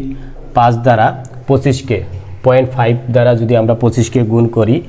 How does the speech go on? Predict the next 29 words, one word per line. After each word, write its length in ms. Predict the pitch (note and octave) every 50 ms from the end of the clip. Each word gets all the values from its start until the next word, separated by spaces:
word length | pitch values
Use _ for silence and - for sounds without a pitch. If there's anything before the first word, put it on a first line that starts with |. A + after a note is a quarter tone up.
| - - - - - - - - -
তাহলে 220 | - A2+ A2+ B2 A#2+
কত 200 | B2+ A#2+ A#2+ A#2+
হবে? 280 | A2+ A2+ A#2 A2 A#2+ B2 G3
আহ, 960 | - - - - - - - - - - - - - A2+ A2 A2 G#2+ G#2+ G#2+ G2+ G2+ A2
বারো 180 | A#2+ B2+ C#3
দশমিক 380 | C3 B2+ B2 - - A#2+ A2 G2+ - -
পাঁচ, 200 | G#2 G2 F#2+ F#2 - - - - -
বারো 300 | A2+ G2+ G2+ G#2 G#2+ G#2+
দশমিক 360 | G#2 G#2+ G#2 - - A2+ G#2 - -
পাঁচ। 440 | - F#2 D#2+ - - - - - - - - - - - - - A#2+
মাইনাস। 380 | A#2+ A#2+ A#2 G#2+ G2 G2 - - - - - - - - - - - - - - - - - - - -
এখন 160 | C3 B2+ D#3 D3 C3 C3
দেখো, 240 | A#2+ - - B2 C3+ - - - - - - - - - D3
এই 60 | C#3+ C#3
যে 60 | D#3+ D3 -
টোয়েন্টি 300 | D3 C#3+ C#3 C3+ B2 C#3+ C3 C3 -
ফাইভ, 240 | A#2+ A2+ A2+ A2+ G#2+ G2 - -
টোয়েন্টি 260 | B2 A#2 A#2 B2+ B2+ B2 -
ফাইভের 420 | A2+ A2 A2+ A2+ A2+ B2+ C3+ C3 C3+ C3
উপরে 200 | C3 C3+ C3 C3+ B2 B2+
যদি 220 | C3 B2 C3+ B2+ A#2+ C3 C3 C3 - - - - - - - - - - - A#2
এই 60 | A2+ - -
পয়েন্ট 240 | B2 A#2 A#2+ B2 B2 - -
ফাইভ, 200 | A#2 G#2 G2 F#2+ - - - - - - - - - -
মানে 140 | - B2+ A#2 F#2+ -
হাফ, 200 | A2 A2 G#2+ F#2 - - - - - - - -
হাফ 160 | - A#2+ B2 B2 C3 B2+
মানে 140 | B2+ B2+ B2+ A#2+ A#2+
রুট, 200 | B2 B2 -